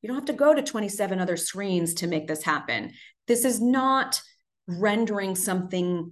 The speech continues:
that's not live. Like, this is live on your screen happening now. There's no sending data somewhere else and sending it back and waiting for the analysis to happen. That's not what this is. This is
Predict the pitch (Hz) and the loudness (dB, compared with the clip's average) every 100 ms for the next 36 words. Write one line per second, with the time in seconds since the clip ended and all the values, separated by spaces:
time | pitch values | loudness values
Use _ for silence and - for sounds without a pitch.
0 | - - 175 180 165 160 160 135 113 180 | -10 -6 -4 0 0 2 0 0 -2 -2
1 | 180 226 285 185 151 139 240 269 - - | 0 2 2 2 4 4 2 0 -12 -2
2 | 202 185 165 - 160 175 220 247 - - | 0 0 -2 -4 -4 -2 -2 -2 -4 -4
3 | 190 170 165 156 160 156 - - 190 190 | -2 0 2 2 0 -2 -4 -2 -2 0
4 | 240 233 233 - - - 214 208 214 202 | 2 4 2 0 -10 0 2 4 0 0
5 | 185 185 185 170 165 156 170 180 165 156 | -2 -2 -4 -2 0 0 0 0 -4 -6
6 | - 156 175 175 170 170 170 165 170 170 | -2 -2 0 0 -2 2 2 2 0 -2
7 | 160 151 165 180 175 170 151 147 165 165 | -2 0 0 -2 -4 -4 -4 -2 -2 -2
8 | 175 - 165 156 156 175 165 185 185 - | -4 -6 -4 -2 -2 -2 -2 -2 -6 -20
9 | _ _ _ - 165 - - 180 - 185 | _ _ _ -18 -18 -6 0 0 2 0
10 | 165 160 165 165 165 - - _ _ 190 | 0 0 -2 0 -2 -2 -8 _ _ -6
11 | 185 190 175 170 | -2 0 0 -2